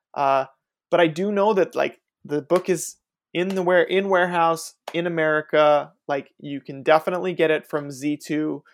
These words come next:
As far as comic shops go, like, I should have answers. Hopefully that we have answers by the time this podcast airs. I'm anticipating some kind of answer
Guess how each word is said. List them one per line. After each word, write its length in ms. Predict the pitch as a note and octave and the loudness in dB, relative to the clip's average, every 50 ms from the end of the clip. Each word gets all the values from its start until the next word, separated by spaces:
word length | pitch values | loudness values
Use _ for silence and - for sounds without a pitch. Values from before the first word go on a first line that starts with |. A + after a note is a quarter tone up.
| _ _ _ _ _ | _ _ _ _ _
As 160 | - D3 C#3+ | -8 -8 -4
far 220 | - - E3 D#3+ D#3 | 2 4 6 6 6
as 140 | D3+ D3+ - | 4 0 -2
comic 380 | - - D3+ D3 - E3+ - | 0 2 2 2 2 0 -6
shops 380 | - - G#3 F#3 F3+ F3+ - - | -2 2 4 4 4 4 2 -2
go, 380 | - F#3 F#3 F#3+ F#3 F#3+ F#3+ _ _ _ _ | 0 2 2 2 2 0 -2 _ _ _ _
like, 280 | - D3+ D3+ C#3+ - - _ _ _ _ | 0 2 2 2 -2 -8 _ _ _ _
I 140 | - D3 D3 | -2 -2 -2
should 280 | C#3+ - - D#3+ D#3 | -2 -4 -4 -4 -2
have 260 | E3 D#3+ E3+ F3 F3 F3 | 0 2 4 4 4 4
answers. 580 | E3 D#3+ F3 F3 - - F#3+ F3+ F#3 F#3 - | 2 0 -2 -4 -4 -4 -2 -2 -2 -4 -6
Hopefully 340 | - F3 F3+ F3 - G3+ G3+ | -8 -10 -10 -6 -4 -4 -4
that 140 | F#3+ G3 - | -4 -6 -8
we 120 | - E3 E3 | -8 -6 -2
have 180 | E3 D#3+ D#3+ | 0 2 2
answers 420 | D#3+ D#3 D#3+ D#3+ - F#3+ F#3 F#3 E3+ | 2 0 -2 -4 -6 -6 -8 -4 -2
by 160 | - - - | 0 0 0
the 80 | C#3+ | -2
time 380 | C#3 - - C#3+ C#3 C#3+ C#3 C3+ | -4 -8 -8 -6 -6 -6 -6 -6
this 260 | C3+ C#3 C#3 - - _ - | -6 -8 -8 -8 -12 _ -10
podcast 480 | - C#3 D3+ D3 - - E3 F3 E3+ - - | -8 -6 -6 -6 -6 -4 -4 -4 -6 -6 -6
airs. 360 | - D3 D#3 D#3+ E3+ F3 E3 - - | -2 0 0 0 0 -2 -6 -10 -12
I'm 280 | D3+ C#3+ C3+ C3 C#3 - _ - | -12 -12 -12 -14 -18 -20 _ -8
anticipating 680 | D3+ D3 C#3+ - E3 D3+ - F3 - G3 F3 F3+ F3 E3+ | -8 -8 -6 -8 -10 -10 -10 -6 -4 -2 -2 -2 -2 -4
some 180 | D#3+ - D3+ D3 | -6 -8 -8 -6
kind 220 | - - D#3 D#3 | -4 -4 -4 -2
of 80 | D#3 D3 | -4 -6
answer 500 | C#3+ D3+ D#3 D#3+ - - D#3+ D#3 D#3 | -6 -6 -8 -8 -4 -4 -4 -4 -4